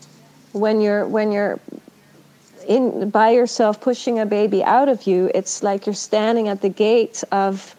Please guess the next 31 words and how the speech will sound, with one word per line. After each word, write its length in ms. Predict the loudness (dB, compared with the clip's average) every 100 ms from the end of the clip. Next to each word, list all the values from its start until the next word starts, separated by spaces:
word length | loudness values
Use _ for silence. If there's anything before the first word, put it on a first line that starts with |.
| _ _ _ -6
of 480 | -2 -2 -4 -12 -20 _ _ _ _ _ _
where 280 | 0 0 0
spirits 520 | -2 0 2 0 0
go 180 | 0 0
back 360 | 0 -2 -4 -6
to 500 | -2 0 2 0 0
when 260 | 0 0
they, 460 | 0 0 -2 -4 -4
when 200 | -2 -2
they 220 | -2 -2
pass 420 | -4 -4 -4 -4
away 460 | -4 -2 0 0 0
and 180 | -2 0
where 140 | 0
they 120 | -2
come 220 | -4 -8 -4
out 260 | -2 -2
of. 400 | -4 -10 -18 -20 -20
So 480 | -6 0 2 0 -4 -14 -20 _ _
I 180 | -4 -4
feel 320 | -2 0 0
very 340 | 2 2 0 -2
comfortable 1040 | -4 -2 -2 -4 -4 -4 -2 0 0 -2
with 280 | -2 -4 -6 -18 _ -8
death 460 | -2 -2 -4 -8 -6
and 240 | -4 -4
birthing 540 | -2 -2 -2 -6 -6
because 320 | -6 -6 -6 -4
I've 260 | -4 -6
had 240 | -6 -6 -6
this, 320 | -8 -8 -10